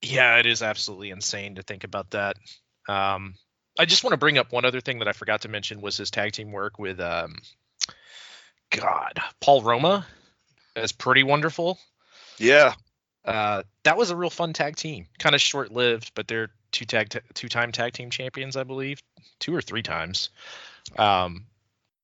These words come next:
Speaker 1: but yeah, I also know that he worked at the W C W power plant for a while. But yeah, it is, it is crazy to think about. But, you know, seventy-one, that's pretty, for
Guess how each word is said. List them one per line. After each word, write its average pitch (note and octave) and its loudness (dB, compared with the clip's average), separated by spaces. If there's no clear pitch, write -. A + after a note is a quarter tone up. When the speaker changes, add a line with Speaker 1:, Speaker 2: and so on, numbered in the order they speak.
Speaker 1:
but B2+ 2
yeah, C#3+ 6
I B2 6
also D3+ 4
know C3+ 0
that B2+ -4
he A#2+ -12
worked A#2+ -4
at - -12
the - -16
W A2 -4
C - -4
W G#2 -8
power G2 -8
plant - -16
for G2 -10
a F#2 -10
while. E2 -8
But A#2+ 0
yeah, A2+ 0
it E3 0
is, C4 0
it F3+ 2
is A#3+ 4
crazy B2+ -2
to A2 -2
think A2 -8
about. F2 -6
But, G2+ -6
you D3 -2
know, C#3 4
seventy-one, C#3+ 2
that's A#2+ 0
pretty, A#2+ 0
for A2+ 2